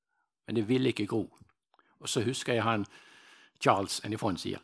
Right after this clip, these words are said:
"Det skal gro på tjuefire timer." Jeg husker ikke om han ba for han en gang, han bare sa, "Det skal gro på tjuefire timer." Og jeg tenkte med meg selv, "Det der var dristig sagt." Det skjedde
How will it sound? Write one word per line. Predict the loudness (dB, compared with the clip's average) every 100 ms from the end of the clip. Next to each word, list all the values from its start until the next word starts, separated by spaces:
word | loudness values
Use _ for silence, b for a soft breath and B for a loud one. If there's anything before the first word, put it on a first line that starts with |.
| -2
"Det | 2
skal | 4 4
gro | 4 2
på | 0
tjuefire | -2 -2 -2 -4
timer." | -4 -6 -8 -12 -12 -12 -10 -12 -14 -16 -16 -18 -20 -20 _ -14
Jeg | -10
husker | -4 -4
ikke |
om | -2
han | -2
ba | -2 -4
for | -6 -8
han |
en | -6
gang, | -6
han | -6
bare | -6 -8 B
sa, | -10 -6 -2 -2 -2 -10 _
"Det | -6
skal | -2
gro | 0
på | -2
tjuefire | -4 -4 -4
timer." | -4 -6 -6 -10 -20 B B B B B B B B
Og | -4
jeg | -2 -2
tenkte | -4 -8 -6
med | -4
meg | -4 -4
selv, | -4 -6 -4
"Det | -4 -2
der | -2 -2
var | -4
dristig | -6 -8 -8 -8 -8
sagt." | -8 -10 -16 -12 -10 -10 -12 -16 -18 -20 _ _ _ _ _ _ _ _ _ _ -20 b b b b _ _ _ _ _ -2
Det | 0
skjedde | 4 2 2 -2